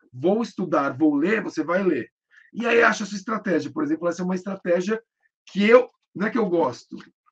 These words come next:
Dá pra ver que tá tudo rabiscado? Estão inteiras essas. Eu faço. Quando eu preciso estudar alguma coisa, eu faço cópia. Literalmente eu faço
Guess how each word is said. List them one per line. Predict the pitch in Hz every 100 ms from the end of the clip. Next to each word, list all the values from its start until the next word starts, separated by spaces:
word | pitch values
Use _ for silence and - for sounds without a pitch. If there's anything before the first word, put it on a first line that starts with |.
| _ _ _ _ _ _ _
Dá | 147 196
pra | 175
ver | 180
que | 202
tá | -
tudo | 190 165 147 104 -
rabiscado? | 143 123 123 - 151 151 113 123 _ _ _ _ _ _ _ _ _ _
Estão | - 160
inteiras | 202 190 196 180 151 123
essas. | 117 113 123 - _ _ _ -
Eu | 180
faço. | 196 - 208 180 - - - _ _
Quando | 170 190
eu | 190
preciso | 185 - 214 175 -
estudar | 233 247 - 185 165 165
alguma | 156 151 143
coisa, | - 185 220 139 131 _ _ _ - _
eu | 160 202
faço | - 202 170 - - - - - - -
cópia. | - 208 - 147 147
Literalmente | 190 202 196 180 185
eu | 190
faço | 190 180 -